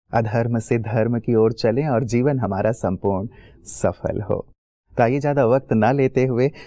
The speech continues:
मैं आपकी मुलाकात कराता हूँ आज के हमारे विशिष्ट अतिथि, जो हैं जगत गुरु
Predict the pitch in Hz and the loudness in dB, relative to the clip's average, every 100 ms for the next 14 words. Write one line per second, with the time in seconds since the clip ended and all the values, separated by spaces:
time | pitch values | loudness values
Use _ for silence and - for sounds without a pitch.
0 | - 110 95 92 107 98 95 98 104 101 | -4 0 0 -2 -2 0 0 0 -2 -2
1 | - 107 104 104 110 113 120 107 113 - | -2 0 0 0 -2 -2 0 0 -2 -8
2 | - - 101 110 - 110 107 107 95 92 | -6 -2 -2 -4 -6 -4 -2 -2 -2 0
3 | 95 98 - - 107 117 - 123 - - | 0 -2 -6 -6 -2 0 0 -2 -4 -10
4 | - - - 101 104 104 - 95 87 - | -20 -12 -6 -2 -2 -4 -2 -4 -4 -12
5 | - - 113 113 113 101 - - 101 107 | -14 -6 -2 0 0 -2 -4 -6 -4 -2
6 | 113 - - 110 110 | -2 -2 0 2 2